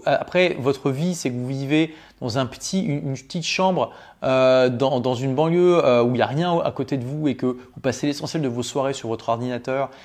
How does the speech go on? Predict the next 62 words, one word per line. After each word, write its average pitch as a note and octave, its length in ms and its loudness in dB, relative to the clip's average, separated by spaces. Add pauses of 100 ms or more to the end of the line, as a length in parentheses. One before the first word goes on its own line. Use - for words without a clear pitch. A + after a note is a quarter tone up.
(160)
et A#2+ 120 -4
que C#3+ 220 0
finalement, C#3 460 -4
vous A2+ 100 -6
n'avez A#2 140 0
pas D3+ 160 0
beaucoup C#3 260 -4
d'amis, C3+ 280 0
vous A#2+ 60 -6
faites - 200 -8
pas C#3 80 -2
beaucoup C3 200 -6
d'activités, A#2 540 -6 (320)
bah, - 140 0
c'est - 160 -2
pareil, A3+ 260 2
ça E3 140 -2
va F3+ 60 4
être F3+ 140 -2
un E3 120 0
élastique G#3+ 640 -2 (420)
qui, C#3 220 -4
qui, - 180 -16
qui, C#3+ 220 -6
qui, - 240 -16
qui, C3 280 -2
qui - 120 -2
est - 80 2
créé G3+ 180 4
par F3+ 120 4
la C#3+ 80 4
structure - 340 0
de D#3+ 80 4
votre D3 200 2
vie G#3 120 -2
qui - 100 -8
va E3+ 140 0
vous D#3 240 -6 (320)
empêcher F#3 520 0 (220)
ou D3 100 -2
vous C#3 160 0
freiner F#3+ 380 0
énormément E3 500 -2 (320)
dans C3+ 100 0
le C3+ 60 0
fait E3 180 -2
d'accomplir C3+ 500 -4
vos B2 100 -4
objectifs. B2 320 -4
Donc, F3 140 -2
c'est - 140 -4
un B3+ 60 -2
point B3+ 140 -4
de A#3+ 80 -2
vue A#3+ 80 -6
très A#3+ 240 -2
intéressant G3+ 500 -2
dont C#3+ 120 -2
on C3 80 -4
parle C#3 240 -6
pas - 100 -6
assez. F3 380 -4